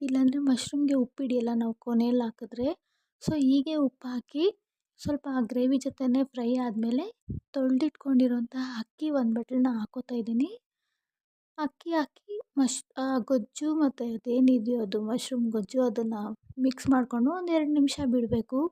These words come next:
ಕುದಿ ಥರ ಆದಮೇಲೆ ಕಾಯಿಸಿಟ್ಕೊಂಡಿರೋಂಥ ಬಿಸಿನೀರನ್ನ ಒಂದು ಬಟ್ಲು ಅಕ್ಕಿಗೆ ಎರಡು ಬಟ್ಲು ನೀರು ಹಾಕ್ಕೊಂಡು ನಾವು ಇದನ್ನ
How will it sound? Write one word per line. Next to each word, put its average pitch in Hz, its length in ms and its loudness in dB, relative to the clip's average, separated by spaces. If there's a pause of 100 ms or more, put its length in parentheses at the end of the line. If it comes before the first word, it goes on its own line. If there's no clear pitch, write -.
ಕುದಿ 311 320 0 (800)
ಥರ 277 120 -4 (180)
ಆದಮೇಲೆ 240 480 0 (380)
ಕಾಯಿಸಿಟ್ಕೊಂಡಿರೋಂಥ 269 1080 0 (160)
ಬಿಸಿನೀರನ್ನ 254 600 2 (680)
ಒಂದು 294 260 2
ಬಟ್ಲು 285 340 -4 (560)
ಅಕ್ಕಿಗೆ 262 480 -4 (880)
ಎರಡು 285 260 4
ಬಟ್ಲು 269 360 -2 (1200)
ನೀರು 277 260 4
ಹಾಕ್ಕೊಂಡು 240 520 -2 (280)
ನಾವು 294 220 2
ಇದನ್ನ 254 260 2